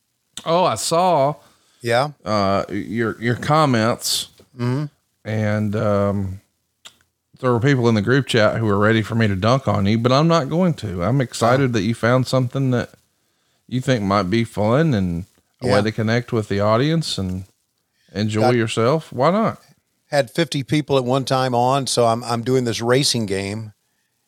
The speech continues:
Speaker 2: and I'm looking at the comments. It's hard to look at the comments and
Speaker 1: And play
Speaker 2: go
Speaker 1: the
Speaker 2: racing.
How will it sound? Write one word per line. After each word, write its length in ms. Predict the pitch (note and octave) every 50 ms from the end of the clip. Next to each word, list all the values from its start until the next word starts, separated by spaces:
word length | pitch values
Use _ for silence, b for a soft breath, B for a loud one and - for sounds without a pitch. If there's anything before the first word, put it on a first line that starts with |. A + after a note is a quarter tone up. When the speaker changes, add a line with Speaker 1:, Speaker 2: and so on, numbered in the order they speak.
| _ _ -
Speaker 2:
and 380 | A2 A2 G#2+ G#2 G#2+ A2 A2 - -
I'm 220 | A#2 A#2 A2+ A2 A2+
looking 260 | A#2+ C#3 - - B2
at 80 | A2+
the 100 | G#2 G2+
comments. 640 | - - C3+ C#3+ C3 A2+ G#2+ A2 A2 - - - - _ _ - - - _ _
It's 180 | F#3 D3+ - -
hard 240 | D3+ E3+ E3+ D3+
to 60 | B2 A#2+
look 160 | A#2+ A#2+ -
at 60 | A#2+ A#2
the 40 | -
comments 520 | - A#2 A#2 A#2 A2 G#2+ G#2+ G#2 - -
and 220 | G2+ G2+ G2 F#2+ A2
Speaker 1:
And 160 | A#2 A2+ G#2
play 120 | G#2+ A2 G#2+
Speaker 2:
go 60 | G2+
Speaker 1:
the 60 | F#2+
Speaker 2:
racing. 280 | G#2+ A2 A2+ G#2 F#2+